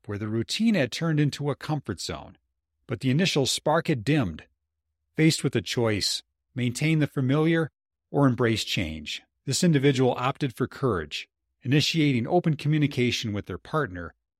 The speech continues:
led to a rekindling of communication. The relationship, once flickering, blossomed into something new,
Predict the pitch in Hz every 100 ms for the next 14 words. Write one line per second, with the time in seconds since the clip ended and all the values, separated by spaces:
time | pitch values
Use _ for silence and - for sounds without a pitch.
0 | _ 135 117 127 110 143 - 196 202 165
1 | 135 117 - 120 104 92 95 85 - 78
2 | - _ _ _ _ _ _ - 110 127
3 | 135 127 104 123 - 120 135 - - 139
4 | 156 117 90 85 82 139 160 139 123 92
5 | 98 92 - 139 120 113 101 107 143 165
6 | 185